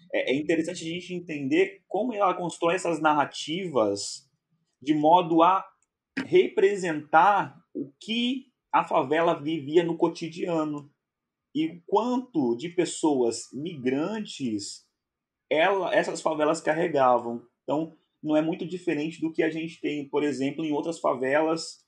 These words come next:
em outras periferias, não só do, de São Paulo, mas também do Rio de Janeiro e de outros lugares aqui do Sudeste.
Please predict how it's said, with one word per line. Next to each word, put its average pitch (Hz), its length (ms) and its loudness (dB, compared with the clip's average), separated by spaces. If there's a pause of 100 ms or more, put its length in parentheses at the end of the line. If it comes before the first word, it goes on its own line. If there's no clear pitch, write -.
(140)
em 135 120 0
outras 160 240 -2
periferias, 147 880 -2 (220)
não 143 220 -2
só 139 320 2
do, 120 100 -4 (140)
de 123 80 -10
São 135 240 -4
Paulo, 139 380 4
mas 147 260 -2
também 135 320 -4
do 135 80 -4
Rio 131 220 -2
de 120 80 -16
Janeiro 117 440 0
e 123 60 -2
de 123 200 -8
outros 120 400 0
lugares 117 440 -2
aqui 123 220 -6
do 107 80 -12
Sudeste. 107 720 -6